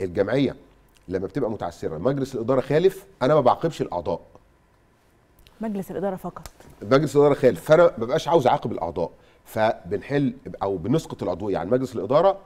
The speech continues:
Speaker 1: وبننتخب مجلس إدارة جديد. مجلس إدارة جديد لو، لو مش قادر بقى يسدد الأقساط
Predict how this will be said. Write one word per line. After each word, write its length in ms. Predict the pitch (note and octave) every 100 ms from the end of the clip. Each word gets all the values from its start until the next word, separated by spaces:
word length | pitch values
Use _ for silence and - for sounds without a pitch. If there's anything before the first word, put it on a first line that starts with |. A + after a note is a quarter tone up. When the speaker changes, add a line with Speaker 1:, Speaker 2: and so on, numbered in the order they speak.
| -
Speaker 1:
وبننتخب 420 | E3+ F#2 D3 B2 A#2+
مجلس 180 | B2
إدارة 140 | G2 G2
جديد. 180 | D#2+ D#2
مجلس 220 | C#3+ F#3
إدارة 240 | F#3+ F#3 F#3+
جديد 280 | C3+ F#3+ E3+ - _ _ _ F#2
لو، 320 | B2 B2+ C3 -
لو 180 | F#2 G#2
مش 220 | G2 F#2+
قادر 240 | D3 D3+ C3
بقى 200 | C#3+ C3+
يسدد 360 | - D3 B2
الأقساط 520 | G#2+ E2+ - B2 A#2